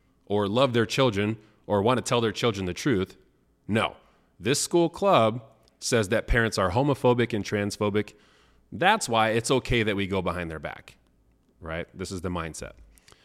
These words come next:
So this was a documented request from a school club advisor.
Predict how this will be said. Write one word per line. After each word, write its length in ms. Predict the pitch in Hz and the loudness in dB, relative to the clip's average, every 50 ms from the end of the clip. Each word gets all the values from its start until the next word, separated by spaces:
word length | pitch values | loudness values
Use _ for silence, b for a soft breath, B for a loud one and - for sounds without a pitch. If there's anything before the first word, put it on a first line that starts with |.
| b b b b b b b b b b | b b b b b b b b b b
So 180 | - - 135 123 | 0 0 2 4
this 220 | 120 190 214 - | 6 4 4 4
was 120 | 294 247 196 | 4 4 4
a 100 | 151 113 | 4 2
documented 720 | 95 92 123 113 131 165 - 196 180 170 170 165 156 131 | 2 0 2 2 2 0 0 2 2 4 4 4 2 2
request 680 | 135 131 - - 131 - - - - - - - - _ _ _ _ _ _ _ _ _ _ | 0 2 4 4 4 4 2 -2 -8 -12 -12 -16 -20 _ _ _ _ _ _ _ _ _ _
from 200 | - - 107 98 | -2 0 0 0
a 40 | 92 | 0
school 400 | - - - - 156 160 165 170 | -2 -2 4 6 6 8 8 6
club 360 | - - - 135 135 127 - - | 4 2 4 4 4 4 2 0
advisor. 800 | 123 117 101 95 90 104 107 110 127 139 123 92 85 60 50 - | 0 -2 -2 0 2 4 6 6 6 4 4 0 -4 -6 -8 -12